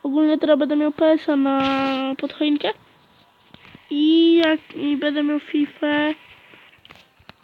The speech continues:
y, będę miał, y, będę miał Fortnite'a na razie i jeszcze będę miał Farminga dziewiętnaście. Tak więc jakieś już się filmiki pojawią może z P S a.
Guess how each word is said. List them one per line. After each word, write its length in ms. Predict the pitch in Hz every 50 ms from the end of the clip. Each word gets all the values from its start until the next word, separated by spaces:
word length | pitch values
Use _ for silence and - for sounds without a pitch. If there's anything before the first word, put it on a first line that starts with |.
| _ _ _ _ _ _ _ _ _ 392 311
y, 220 | 277 294 285 285
będę 340 | 269 285 285 262 - 285 285
miał, 600 | 285 285 277 277 277 277 277 269 262 262 262 269 - - - - - - - - - - - - - - _ _ _ _ _ _ _ _ _ _ _ _ _ _ _ _ _ _ _ _ _ _ _ _ - 415
y, 560 | 262 269 269 262 262 269 269 269 269 269 269 254
będę 300 | 269 311 262 302 285 311
miał 180 | 330 - 285
Fortnite'a 720 | - - - 330 320 - 330 370 - - - - - - 330 - - - - - - - - - - - 285
na 100 | 285 294
razie 420 | 294 302 302 302 339 302 294 277
i 340 | - 285 294 294 302 285 277
jeszcze 420 | 277 285 277 - - - - 294
będę 300 | 262 269 262 254 247 269
miał 180 | 277 277 285 285
Farminga 520 | - 302 302 330 330 320 285 240 - 262 - - - -
dziewiętnaście. 640 | - 294 269 302 262 330 320 262 262 - - - -
Tak 140 | - 254
więc 380 | 269 262 285 311 294 - - -
jakieś 400 | 349 294 - 330 320 294 - -
już 120 | 320 294
się 280 | - 330 - - 320 302
filmiki 580 | - - 320 311 320 311 302 285 - - 311 -
pojawią 460 | - - 277 285 285 277 269 285 294 294 294 - -
może 380 | 277 277 277 277 269 277 285
z 80 | 277 -
P 120 | - 330
S 260 | 339 311 262 - -
a. 60 | -